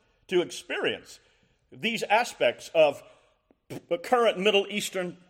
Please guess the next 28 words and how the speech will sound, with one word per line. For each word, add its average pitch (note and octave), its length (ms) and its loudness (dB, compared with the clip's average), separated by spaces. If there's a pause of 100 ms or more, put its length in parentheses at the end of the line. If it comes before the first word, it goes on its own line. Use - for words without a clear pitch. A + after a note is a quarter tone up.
(260)
uh, D#3+ 140 -2
hospitality. G#3 720 -2 (800)
Uh, F3+ 180 2
the F3 120 -4
first A3 280 0
week A#3 300 -4
that F3 180 -2
we G#3 200 -6
were F3 320 4
in G#3 340 4 (100)
Israel, D#3 560 4
we D3 140 -6
stayed G3 560 4
on F3 300 4
the D3 60 2
very F3+ 280 -2
banks F3 580 2
of D3+ 200 2
the D3 80 -6
Sea G3 240 -4
of D3 140 -4
Galilee E3+ 560 4 (600)
in F3+ 140 -2
a D3+ 100 0
Christian F#3+ 520 -4
retreat A3+ 460 -4
center F3+ 300 0
there. D#3 340 2